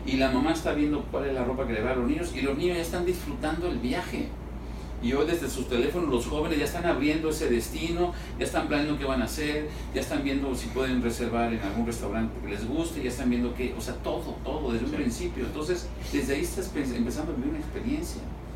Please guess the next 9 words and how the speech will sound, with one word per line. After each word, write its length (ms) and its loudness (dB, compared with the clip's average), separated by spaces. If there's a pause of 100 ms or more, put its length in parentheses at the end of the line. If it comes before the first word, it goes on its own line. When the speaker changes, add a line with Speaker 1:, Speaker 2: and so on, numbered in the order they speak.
(440)
Speaker 1:
que 100 0 (180)
si 280 2
no 260 6
te 200 4
la 140 4
doy 240 2
cuando 280 2
tú 140 0
llegues 600 -2